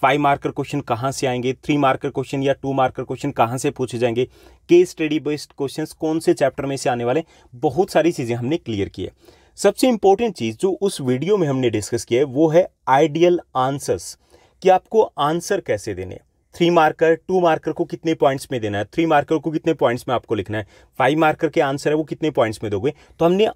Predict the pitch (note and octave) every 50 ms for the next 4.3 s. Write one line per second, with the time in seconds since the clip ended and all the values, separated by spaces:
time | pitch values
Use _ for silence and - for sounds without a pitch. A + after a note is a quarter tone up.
0 | - C3+ D3 D3+ E3 E3 - G#3+ F#3+ F3+ - _ - A#2+ G2+ F#2+ F#2+ F#2+ - G#2+
1 | - - - - - D3 C#3+ D3 E3 - - E3 C#3 B2 - - G#2 G2+ F#2+ F#2
2 | - B2 - E3 D#3+ E3+ E3+ E3 - _ - D#3+ D#3 C3+ - - A2 G2 A#2 C3
3 | C3+ A2+ A#2 G#2+ G2 A2 G#2+ G#2 A2 G#2 G2 - A#2 A#2 G#2 G#2 G#2+ F#2+ G2+ G#2+
4 | G2+ F#2+ F2+ - -